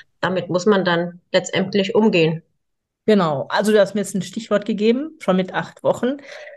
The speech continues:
Speaker 1: Mhm.
Speaker 2: Äh, du züchtest ja auch Hunde, du züchtest Golden Retriever. Was ist denn für dich so die Vorbereitung, bevor, also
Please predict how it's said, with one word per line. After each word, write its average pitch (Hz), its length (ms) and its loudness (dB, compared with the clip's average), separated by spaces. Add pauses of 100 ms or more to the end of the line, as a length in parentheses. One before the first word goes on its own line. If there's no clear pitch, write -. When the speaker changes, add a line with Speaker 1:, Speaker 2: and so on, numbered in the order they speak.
Speaker 1:
Mhm. 208 340 0
Speaker 2:
Äh, 202 120 2
du 196 120 0
züchtest 247 480 0
ja 214 180 2
auch - 200 -4
Hunde, 262 240 2
du 202 140 -4
züchtest 226 400 -6
Golden 208 320 2
Retriever. 247 720 0 (260)
Was 226 180 2
ist 285 140 -2
denn 269 160 2
für 226 180 0
dich 247 280 -6
so 269 120 0
die 220 140 -2
Vorbereitung, 202 1500 2
bevor, 202 920 4 (420)
also 196 500 -2